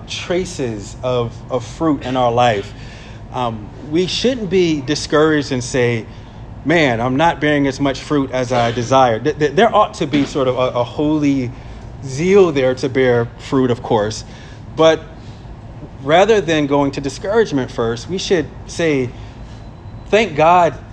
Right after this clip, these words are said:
for this fruit, because it's assurance that one day I will be brought into the full possession of my salvation." It, it should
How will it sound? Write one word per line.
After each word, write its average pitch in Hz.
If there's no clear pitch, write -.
for 202
this 131
fruit, 104
because 160
it's 160
assurance 147
that 131
one 160
day 135
I 151
will 151
be 147
brought 151
into 143
the 135
full 147
possession 127
of 117
my 120
salvation." 110
It, 160
it 165
should 175